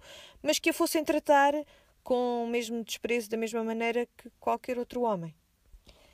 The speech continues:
Então, eles entraram na casa de uma prostituta chamada Raabe e dormiram ali. E porquê que eles escolheram esta casa?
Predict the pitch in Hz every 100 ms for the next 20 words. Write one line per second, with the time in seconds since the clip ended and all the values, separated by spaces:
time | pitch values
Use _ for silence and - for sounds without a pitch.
0 | _ 202 208 202 170 - 196 202 202 190
1 | 208 202 220 214 190 180 190 - 208 190
2 | 196 190 - 226 247 196 196 170 165 180
3 | 220 247 311 320 - - 254 247 - 202
4 | 214 190 202 196 160 139 - - - _
5 | _ _ _ 233 254 - 359 370 330 -
6 | 277 269 240 226 - - 139 151 156